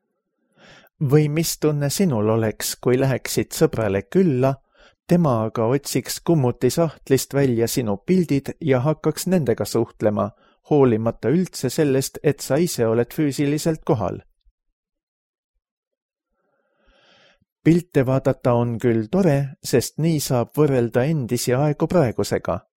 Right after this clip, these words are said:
Aga midagi on väga viltu,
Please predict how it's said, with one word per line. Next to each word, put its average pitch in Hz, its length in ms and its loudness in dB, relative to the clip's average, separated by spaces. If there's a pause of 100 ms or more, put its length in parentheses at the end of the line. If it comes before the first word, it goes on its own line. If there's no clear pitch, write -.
(600)
Aga 135 260 0
midagi 139 480 2
on 110 180 0
väga 135 300 2
viltu, 160 460 0